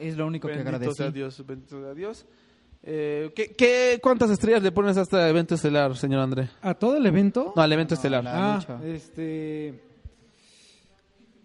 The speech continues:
Speaker 1: De, del
Speaker 3: de,
Speaker 1: uno al
Speaker 3: de
Speaker 1: cinco.
Speaker 3: una a cinco le doy unas tres.
Speaker 2: Mm, ¿tú, Arroz?
Speaker 1: Le doy cuatro. Porque
Speaker 2: ¿Cuatro?
Speaker 1: Wagner hizo toda la lucha,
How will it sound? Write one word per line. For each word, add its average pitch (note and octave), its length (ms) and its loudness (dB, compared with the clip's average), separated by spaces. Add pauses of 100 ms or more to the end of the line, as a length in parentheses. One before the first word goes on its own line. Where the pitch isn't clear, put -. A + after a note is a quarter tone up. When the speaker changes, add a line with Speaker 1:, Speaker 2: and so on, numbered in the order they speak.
Speaker 1:
De, C#3 220 -18
del C#3+ 260 -6
Speaker 3:
de, F#3 60 0
Speaker 1:
uno F3 120 2
al - 80 -2
Speaker 3:
de F3 420 2
Speaker 1:
cinco. F3+ 140 0
Speaker 3:
una G#3+ 200 0
a F3+ 60 -2
cinco A#3+ 500 -2
le G#3 120 -2
doy F#3 200 -2
unas F3+ 260 -6
tres. C3+ 440 -14 (1120)
Speaker 2:
Mm, E4+ 160 0 (600)
¿tú, A3 180 -10 (220)
Arroz? G3 340 -8
Speaker 1:
Le B3+ 160 -10
doy A#3 200 -8
cuatro. - 280 -14 (340)
Porque D#3 200 -2
Speaker 2:
¿Cuatro? E3 200 2
Speaker 1:
Wagner F#3 320 0 (220)
hizo D#3 240 -10
toda D#3 240 -4
la B2 100 -4
lucha, E3 400 -8